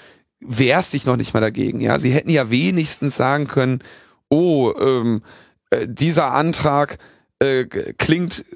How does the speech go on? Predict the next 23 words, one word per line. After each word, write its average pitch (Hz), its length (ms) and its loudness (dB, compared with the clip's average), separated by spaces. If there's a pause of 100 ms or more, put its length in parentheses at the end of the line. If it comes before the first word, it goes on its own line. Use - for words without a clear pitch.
(280)
komisch, 175 640 0 (240)
ähm, 139 420 -2 (280)
wir, 139 260 -2
wir 127 260 0
würden 165 220 2
gerne 147 220 2
noch 147 120 2
mal 139 120 2
kurz - 260 0
Rechtssicherheit 135 640 0
herstellen, 127 380 0
indem 127 240 0
wir 131 120 2
ihn 120 120 0
wenigstens 139 320 -2
mal 127 100 0
kurz 147 240 -2
pro - 160 -4
forma 131 400 0
anfechten." - 640 -2 (580)
Ja, 110 200 0
wenigstens 170 680 0
das. 151 240 -2